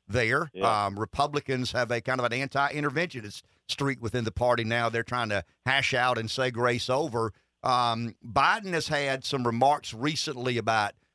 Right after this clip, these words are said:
Speaker 1: what America should do, uh, relating to Israel. Um, what exactly does the Biden administration believe our role and responsibility is to the, uh, eventual war between,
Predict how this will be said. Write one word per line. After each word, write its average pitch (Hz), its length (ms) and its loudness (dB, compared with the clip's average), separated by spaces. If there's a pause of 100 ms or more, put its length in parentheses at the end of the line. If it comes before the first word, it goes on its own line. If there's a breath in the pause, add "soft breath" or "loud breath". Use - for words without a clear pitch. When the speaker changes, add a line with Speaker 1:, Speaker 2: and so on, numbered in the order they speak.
Speaker 1:
what 135 140 2
America 135 420 2
should 165 440 0
do, 127 320 0 (280)
uh, 107 280 4
relating 123 500 -2
to 131 180 -4
Israel. 131 560 0 (260)
Um, 117 540 0
what 151 280 -2
exactly 147 800 0 (240)
does 156 220 0
the 127 100 -4
Biden 143 360 2
administration 131 880 -2
believe 117 600 -2 (340 soft breath)
our 147 220 4
role 139 400 2
and 113 100 -4
responsibility 123 960 -2
is 107 560 -2 (240)
to 143 140 0
the, 120 320 0 (380)
uh, 151 240 -2
eventual 135 560 0
war 151 340 2
between, 113 600 -4